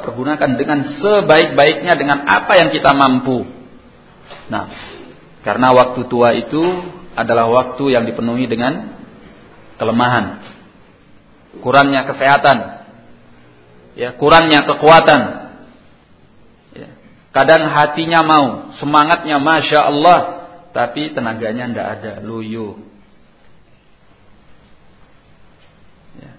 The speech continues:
itu orang tua. Tapi anak muda kuat. Maka pergunakan untuk banyak mempersiapkan diri dengan amalan-amalan yang soleh, khususnya pada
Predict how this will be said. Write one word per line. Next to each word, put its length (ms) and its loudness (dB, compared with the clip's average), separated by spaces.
itu 160 -10
orang 240 -2
tua. 200 -2
Tapi 160 -8
anak 160 -2
muda 240 0
kuat. 180 -2
Maka 560 0
pergunakan 640 2
untuk 400 -6
banyak 560 -2
mempersiapkan 800 -2
diri 160 0
dengan 320 -4
amalan-amalan 800 -2
yang 160 -2
soleh, 560 0
khususnya 640 -2
pada 240 2